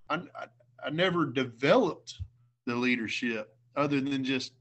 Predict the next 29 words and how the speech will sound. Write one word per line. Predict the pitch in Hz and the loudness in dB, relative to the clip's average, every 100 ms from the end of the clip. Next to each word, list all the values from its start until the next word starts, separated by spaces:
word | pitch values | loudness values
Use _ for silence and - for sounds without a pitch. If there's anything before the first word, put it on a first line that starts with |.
| - | -6
being | 131 143 131 | 0 0 2
long-winded | 143 143 135 135 147 131 | 2 4 2 2 0 2
after | 135 131 113 | 2 2 -2
practice, | 147 190 - 135 - - | 0 0 -2 -10 -12 -4
preaching | 151 220 135 | -4 -2 -8
to | 123 123 | -8 -8
'em. | 147 170 _ _ _ _ _ _ _ _ | -10 -14 _ _ _ _ _ _ _ _
So, | - 147 151 147 143 131 - _ _ _ _ _ _ _ _ - - | -2 2 4 6 4 0 -6 _ _ _ _ _ _ _ _ -10 0
you | 151 | 2
know, | 147 139 | 4 2
if | 127 123 175 | 2 0 4
you | 226 214 | 6 6
are | |
an | 175 | 4
assistant | 151 - 196 - 180 | 0 0 -2 -2 -6
coach | - 117 110 - - _ _ _ _ _ _ - | -2 -2 -2 -10 -18 _ _ _ _ _ _ -4
or | 131 127 | -2 0
if | 127 | 0
you | 175 | 2
are | 180 139 | 4 4
a | |
head | 139 131 127 | 2 0 0
coach, | 127 117 110 - - - _ 127 | -4 -4 -6 -12 -16 -20 _ 2
make | 170 185 | 2 2
sure | - 180 180 | 0 0 2
that | 143 | 2
you're | 143 | 2
talking | 151 151 160 180 156 | 2 4 4 4 0
about | 131 127 123 120 117 | -2 0 0 -2 -6